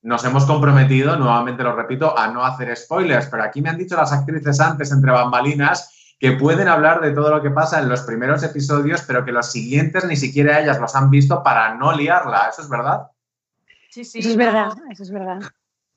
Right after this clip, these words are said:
Speaker 2: Sí, porque es muy fácil, eh, que, de, que si los ves no te acuerdes hasta dónde ha visto la prensa y, te,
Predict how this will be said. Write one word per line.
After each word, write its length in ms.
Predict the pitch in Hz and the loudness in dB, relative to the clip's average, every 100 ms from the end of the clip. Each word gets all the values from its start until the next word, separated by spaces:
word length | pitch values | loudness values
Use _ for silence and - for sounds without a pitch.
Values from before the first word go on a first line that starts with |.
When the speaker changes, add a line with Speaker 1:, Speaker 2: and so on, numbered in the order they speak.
| _ | _
Speaker 2:
Sí, 220 | - 247 233 | -16 -12 -8
porque 200 | 254 247 | -6 -4
es 80 | 240 | -6
muy 160 | 262 | -8
fácil, 960 | 254 254 254 285 269 262 254 240 226 208 | -2 -4 -4 -14 -12 -14 -14 -12 -14 -12
eh, 840 | 226 220 214 214 208 202 196 190 185 | -10 -6 -6 -6 -6 -6 -8 -10 -10
que, 140 | 202 | -10
de, 500 | 185 180 165 156 170 | -8 -10 -12 -14 -10
que 220 | 208 185 | -8 -8
si 160 | 175 226 | -6 -4
los 240 | 196 180 | -2 -2
ves 460 | 190 226 247 285 - | 0 0 0 -4 -10
no 220 | 202 208 | -8 -4
te 80 | 208 | -4
acuerdes 360 | 226 226 226 247 | -2 -4 -4 -10
hasta 240 | - 220 | -6 -4
dónde 280 | 196 214 233 | -2 -2 -2
ha 40 | 214 | -4
visto 240 | 214 208 | -6 -6
la 120 | 185 | -6
prensa 520 | 175 208 233 226 196 180 | -6 -10 -10 -10 -10 -8
y, 220 | 175 175 | -8 -10
te, 180 | 170 | -10